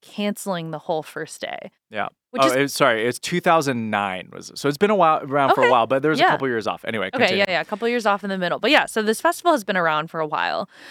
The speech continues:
Speaker 1: And so first day, couple hours notice, the whole first day is canceled. And obviously that's bad. Like, it's not even delaying the doors and, like, making people wait. Maybe they miss a couple sets. It's like the whole first day is canceled.
Speaker 2: Mm-hmm.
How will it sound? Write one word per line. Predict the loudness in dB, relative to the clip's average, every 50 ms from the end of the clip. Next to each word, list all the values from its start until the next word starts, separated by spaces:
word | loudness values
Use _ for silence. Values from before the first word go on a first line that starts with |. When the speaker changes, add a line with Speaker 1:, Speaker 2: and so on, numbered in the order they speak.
| -20 -20 -20 -16 -6
Speaker 1:
And | -2 -2 -2 2
so | 4 4 4 6 6 4 4 2 0
first | 0 0 2 2 2 2 2
day, | 2 2 4 4 4 2 2 0 -2 -4 _ _ _ _ _ _ _ _
couple | -2 0 2 4 4
hours | 4 6 6 6 4 2 0 0
notice, | 0 0 2 2 2 0 0 -2 -6 -8
the | -10 -12
whole | -6 -2 0 0 0
first | 0 -2 -4 -6 -4 -4
day | -6 -6 -6
is | -8 -10
canceled. | -12 -14 -14 -14 -14 -14 -12 -12 -12 -12 _
And | -14 -6
obviously | -2 0 0 0 0 -2 -2 -4 -4 -2
that's | 0 2 2 2 0 -2 -6 -10 -10 -12 _ _ _ _ _ _ _ _ _ _ _ _ _ -10
bad. | -8 -6 -4 -4 -6 -6 -12 _ _ _ _
Like, | -4 -2 -2
it's | -2 0 0
not | 2 2 2
even | 2 2 0 0
delaying | 0 -2 -2 -2 -2 -2 -2 -4 -4
the | -6 -8
doors | -8 _ -6 -4 -2 0 0 2 2 2 2 2 0 0 -2 -4
and, | -6 -6 -6
like, | -8 -10 -10 -10
making | -12 -12 -12 -14 -16 -16
people | -16 -18 -16 -16 -10 -6
wait. | -4 -4 -4 -4 -6
Maybe | -8 -8 -8 -8 -8
they | -8 -10
miss | -10 -12 -12 -12 -10
a | -12
couple | -12 -8 -6 -6 -6 -6 -8 -12 -14
sets. | -8 -4 -4 -2 -2 -4 -6 -12
It's | -14 -12
like | -12 -12 -12 _
the | -20
whole | -20 -20 -8 -4 -2 -2 -2 -4
first | -6 -6 -6 -6 -6 -8 -12 -14
day | -12 -10 -10
is | -10 -12
canceled. | -14 -16 -14 -14 -14 -10 -8 -4 -2 -2 -2 -2 -4
Speaker 2:
Mm-hmm. | -6 -8